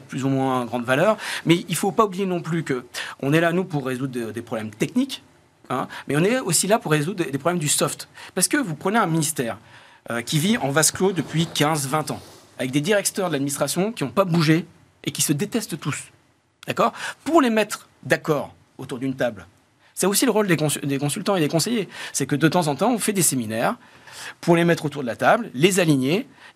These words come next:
et derrière, ça permet de réenclencher une dynamique. Et ça,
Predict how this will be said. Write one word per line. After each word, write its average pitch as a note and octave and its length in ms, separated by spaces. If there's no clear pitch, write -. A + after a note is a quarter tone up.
et E3 120
derrière, D3+ 260
ça D3+ 100
permet E3+ 260
de F3 80
réenclencher D3 880
une F3 80
dynamique. C3 380
Et D#3+ 80
ça, A#3 320